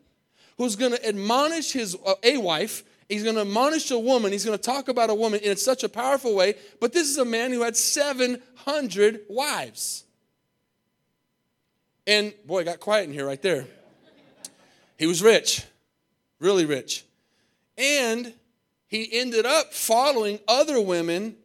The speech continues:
the Bible tells us, and, and going off and worshiping other gods, and didn't even end up right. Yet this man, God used this man's words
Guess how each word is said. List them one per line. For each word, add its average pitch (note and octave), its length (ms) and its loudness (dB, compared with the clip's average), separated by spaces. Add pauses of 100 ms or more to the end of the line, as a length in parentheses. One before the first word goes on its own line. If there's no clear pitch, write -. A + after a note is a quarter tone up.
(320)
the F3 100 -2
Bible F3+ 320 2
tells E3+ 320 -2
us, G#3 240 -4 (360)
and, F#3+ 300 0
and F3+ 220 -4
going A#3+ 260 4
off B3 240 0
and F#3 160 -2
worshiping A#3 520 2
other A#3+ 260 0
gods, G3+ 800 -2 (400)
and F#3 140 -4
didn't A#3+ 200 0
even A3 200 -2
end B3+ 180 0
up A#3 160 0
right. G3+ 260 0
Yet G#3 200 -2
this A#3+ 200 -4
man, A3+ 280 -2
God A3 260 2
used G#3+ 300 -4
this C#4+ 220 -2
man's G#3 360 -4
words G#3+ 800 4